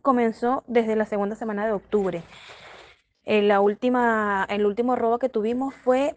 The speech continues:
para el veintitrés de octubre y ya ese día fue tomado el colegio porque es centro de votación. Nos robaron material didáctico, este, robaron computadoras nuevas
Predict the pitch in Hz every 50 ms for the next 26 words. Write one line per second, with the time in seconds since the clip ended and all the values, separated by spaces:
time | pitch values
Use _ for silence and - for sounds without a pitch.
0 | _ - 233 220 214 208 202 202 202 208 190 202 196 196 185 196 196 - 190 196
1 | 180 180 214 226 233 226 - _ - 285 262 233 240 269 294 302 _ _ _ _
2 | _ - - _ _ _ _ _ _ _ _ - - 208 214 214 214 214 202 185
3 | 208 202 196 196 196 202 208 208 214 214 214 214 214 214 220 214 - - 214 220
4 | 220 220 - 233 220 220 233 220 226 220 220 220 220 - 208 196 196 226 254 254
5 | - 233 - 202 185 - 208 190 185 - 190 190 190 185 180 175 170 - - 185
6 | 170 - - - - _ _ _ _ _ - - - _ _ _ _ _ _ -
7 | 185 190 185 170 180 190 185 185 185 185 180 180 185 190 202 208 208 202 202 185
8 | 175 170 165 170 170 175 170 170 175 185 190 196 190 185 - 196 185 - - 190
9 | 180 180 175 175 175 - _ _ 190 180 170 - - - 170 170 175 170 165 165
10 | 165 160 165 165 165 165 165 - 170 170 - 175 165 156 151 160 170 185 196 202
11 | 202 190 190 185 190 190 - _ _ _ _ _ - - - _ _ - 180 180
12 | 185 185 196 196 185 180 180 185 185 - _